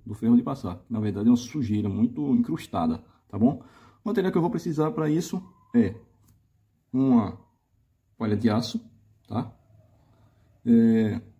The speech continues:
um aerosol, pode ser qualquer aerosol, um paninho velhinho, tá bom?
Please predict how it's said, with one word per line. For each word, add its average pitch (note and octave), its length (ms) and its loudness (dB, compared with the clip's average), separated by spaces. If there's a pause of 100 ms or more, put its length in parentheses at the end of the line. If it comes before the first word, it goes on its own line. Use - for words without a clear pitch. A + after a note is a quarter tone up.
(240)
um C3+ 80 2
aerosol, B2+ 680 2 (760)
pode A#2 120 -4
ser A#2+ 80 -2
qualquer A#2 280 0
aerosol, A2 680 0 (840)
um G3+ 160 6
paninho D#3+ 480 0 (840)
velhinho, B2 420 4 (120)
tá G#2 100 -10
bom? - 320 -4